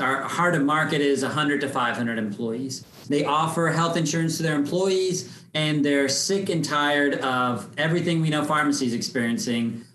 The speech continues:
uh, all the status quo health, health insurance players that, uh, keep giving them the runaround, ple-, keep overcharging them for medications,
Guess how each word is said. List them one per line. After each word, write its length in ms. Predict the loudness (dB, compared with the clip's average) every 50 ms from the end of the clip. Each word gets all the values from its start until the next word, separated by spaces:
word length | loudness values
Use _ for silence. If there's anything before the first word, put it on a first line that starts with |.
| -6 -4
uh, 460 | -2 0 2 2 2 2 0 -2 -4 -6 -2
all 160 | 0 0 2
the 80 | 2 0
status 420 | 0 0 0 0 0 0 -2 -2
quo 240 | -2 -2 0 0 0
health, 400 | 0 0 -2 -2 -2 -4 -10 -6
health 220 | -4 -2 -2 0
insurance 500 | 0 0 0 0 -2 0 0 0 0 0
players 680 | -2 -8 -4 -2 0 2 2 2 2 2 2 0 -2 -2
that, 520 | -2 -2 0 0 0 0 -2 -2 -6 -8 -8 -6
uh, 260 | -4 -4 -2 -4 -6
keep 220 | -2 -2 -2 0 2
giving 220 | 0 2 2 2
them 140 | 4 4 2
the 60 | 2
runaround, 600 | 2 2 2 2 2 0 0 0 0 -2 -2 -4
ple-, 240 | -6 -6 -8 -8 -6 -2
keep 180 | -2 0 2 2
overcharging 640 | 2 2 2 0 0 0 2 2 2 2 2 2
them 140 | 2 2 0
for 100 | 0 0
medications, 880 | 0 0 0 0 0 2 2 2 2 2 0 0 0 0 -2 -4 -6 -10